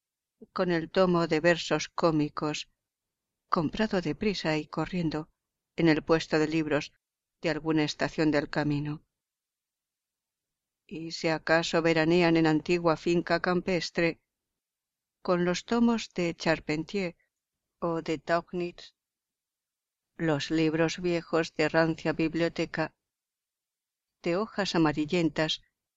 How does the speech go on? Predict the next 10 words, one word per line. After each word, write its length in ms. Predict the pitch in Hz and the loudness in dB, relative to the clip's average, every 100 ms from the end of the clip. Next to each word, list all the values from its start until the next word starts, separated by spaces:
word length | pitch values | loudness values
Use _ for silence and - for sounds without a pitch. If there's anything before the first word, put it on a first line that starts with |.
| _ _ _ _ _ _ _ | _ _ _ _ _ _ _
pergaminosas, 1160 | 180 160 165 147 143 156 175 160 175 156 - - _ _ _ _ _ _ _ _ | -4 -4 -2 2 4 4 2 0 -4 -6 -6 -12 _ _ _ _ _ _ _ _
chirriantes 680 | - 202 185 208 208 196 165 | -6 -4 -2 -4 -4 -4 -2
al 100 | 175 | 2
abrirse, 680 | 160 156 175 160 - 170 151 - _ _ _ _ _ _ _ _ _ | 4 4 0 -2 -4 -4 -6 -10 _ _ _ _ _ _ _ _ _
con 180 | 180 165 | -4 -2
olor 460 | 151 160 165 170 _ _ _ | -2 -2 -4 -6 _ _ _
de 180 | - 147 | 0 2
herbario 500 | 143 147 151 147 151 | 0 0 0 0 -4
desecado. 720 | 147 147 - 156 143 139 151 - _ _ _ _ _ _ _ _ _ _ _ _ _ _ _ _ _ _ _ _ _ _ _ _ _ _ _ _ _ _ _ _ _ | -4 -4 -6 -6 -8 -8 -12 -16 _ _ _ _ _ _ _ _ _ _ _ _ _ _ _ _ _ _ _ _ _ _ _ _ _ _ _ _ _ _ _ _ _
Ah, 720 | - 170 165 165 - - _ | -4 -2 -2 -6 -10 -18 _